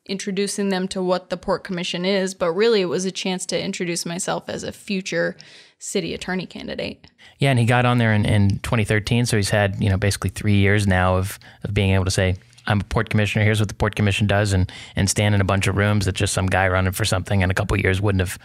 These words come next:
Speaker 2: wouldn't have been in.
Speaker 1: And I think that also helps explain why this race is so contentious, is because it's actually been going on a lot longer than you might think, because they've both been sort of planting the seeds for these runs for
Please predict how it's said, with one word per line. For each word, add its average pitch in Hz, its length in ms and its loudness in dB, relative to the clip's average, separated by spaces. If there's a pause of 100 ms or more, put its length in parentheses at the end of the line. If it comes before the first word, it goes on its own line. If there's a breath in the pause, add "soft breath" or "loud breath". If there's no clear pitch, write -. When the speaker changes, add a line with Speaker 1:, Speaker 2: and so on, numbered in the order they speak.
(160 loud breath)
Speaker 2:
wouldn't 110 160 2
have 95 80 0
been 104 160 2
in. 85 100 -2 (760 loud breath)
Speaker 1:
And 254 120 2
I 254 60 2
think 381 240 -4
that - 340 -2 (160)
also 214 300 0
helps 208 260 -2
explain 190 500 0
why 185 360 2 (420 loud breath)
this 214 200 -2
race 202 220 -2
is 214 120 -6
so 214 120 0
contentious, 202 600 -4
is 233 80 -6
because 226 300 -4
it's 220 180 -2 (120)
actually 277 380 -2
been 202 180 2
going 185 280 0
on 175 120 -2
a 170 80 2
lot 175 540 0
longer 180 400 0
than 175 140 -2
you 175 100 -4
might 175 260 -6
think, - 320 -6
because 190 340 -6
they've 180 360 -4
both 185 320 0
been 185 240 -2 (300 loud breath)
sort 190 200 -4
of 175 80 -6
planting 185 520 -2
the 180 60 -4
seeds 185 460 -6
for - 160 -4
these 185 240 -2
runs 180 480 -2
for 180 380 -6